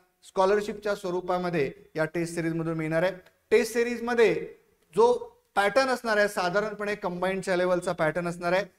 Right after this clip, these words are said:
तर या संधीचा फायदा घ्या आणि आजच या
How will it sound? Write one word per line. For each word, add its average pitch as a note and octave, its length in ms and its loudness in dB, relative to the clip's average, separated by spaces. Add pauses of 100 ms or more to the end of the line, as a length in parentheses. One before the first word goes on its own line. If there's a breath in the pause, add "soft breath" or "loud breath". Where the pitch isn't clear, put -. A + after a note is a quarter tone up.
(200)
तर D#3+ 80 0
या F3 160 4
संधीचा E3+ 580 -2
फायदा D3+ 280 -2
घ्या F#3 240 2 (300)
आणि F3 220 -2
आजच F3 520 2 (160)
या E3 240 4